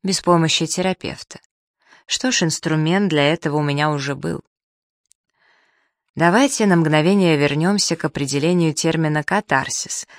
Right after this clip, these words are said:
на этот раз античными философами. О катарсисе писали и Гераклит, и Платон, и пифагорейцы.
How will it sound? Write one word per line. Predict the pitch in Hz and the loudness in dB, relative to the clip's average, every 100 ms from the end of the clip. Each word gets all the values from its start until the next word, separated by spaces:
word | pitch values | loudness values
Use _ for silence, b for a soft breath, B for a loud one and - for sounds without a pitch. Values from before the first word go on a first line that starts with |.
| B B _ | B B _
на | 220 247 | -4 -2
этот | 185 165 | -2 0
раз | 170 208 - - | 2 2 0 -2
античными | 160 151 185 - - 165 160 | -2 -2 -2 -2 -2 0 0
философами. | - 180 170 139 - - - - - _ _ _ _ _ _ _ _ _ _ _ b b b b | -2 -4 -2 -2 -6 -8 -14 -18 -20 _ _ _ _ _ _ _ _ _ _ _ b b b b
О | - | -6
катарсисе | 185 226 277 254 226 202 | -2 2 2 2 0 0
писали | 196 165 - 190 202 156 | -2 -2 0 0 2 0
и | |
Гераклит, | 143 147 139 - 143 208 202 | 0 0 0 -2 -4 -4 -4
и | |
Платон, | 131 135 127 - 160 190 | -8 -4 -4 -2 -4 -2
и | 160 | -2
пифагорейцы. | - 135 139 143 131 139 175 - - | -6 -10 -6 -4 -2 -4 -6 -8 -14